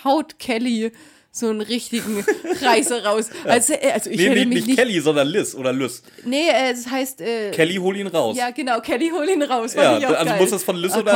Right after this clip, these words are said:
Speaker 1: komm.
Speaker 2: Liz kommen?
Speaker 1: Kelly, Kelly, du bist doch eh hier, der
Speaker 2: Ja.
Speaker 1: Typ.
Speaker 2: Und,
Speaker 1: Hol ihn
Speaker 2: und,
Speaker 1: raus,
Speaker 2: und vor
Speaker 1: komm.
Speaker 2: allem, was ist geil? Ihr eigener Freund feiert das ohne Ende.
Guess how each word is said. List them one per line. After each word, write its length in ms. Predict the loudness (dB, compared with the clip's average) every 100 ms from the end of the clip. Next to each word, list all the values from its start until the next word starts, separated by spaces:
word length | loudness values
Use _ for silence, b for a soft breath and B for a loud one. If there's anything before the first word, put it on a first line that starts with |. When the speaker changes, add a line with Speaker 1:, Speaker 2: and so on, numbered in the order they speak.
| 2
Speaker 1:
komm. 60 |
Speaker 2:
Liz 240 | -2 -6 -6
kommen? 240 | -6 -6
Speaker 1:
Kelly, 360 | -4 -4 -4 -8
Kelly, 320 | -8 -6 -6
du 100 | -8
bist 160 | -10 -10
doch 80 |
eh 180 | -6 -6 -6
hier, 260 | -6 -8
der 160 | -6 -4
Speaker 2:
Ja. 200 | -4 -4
Speaker 1:
Typ. 280 | -6 -8 -10 B B
Speaker 2:
Und, 80 | -2
Speaker 1:
Hol 40 | 0
ihn 60 |
Speaker 2:
und, 120 | -2 0
Speaker 1:
raus, 140 | 0
Speaker 2:
und 60 | 2
vor 80 | 2
Speaker 1:
komm. 80 | 2
Speaker 2:
allem, 140 | 0
was 140 | -2
ist 120 | -2 0
geil? 220 | 0 2
Ihr 140 | 0
eigener 220 | 0 0 2
Freund 240 | 2 2
feiert 480 | 0 2 4 4 4
das 180 | 2 2
ohne 200 | 2 2
Ende. 460 | 0 0 0 -2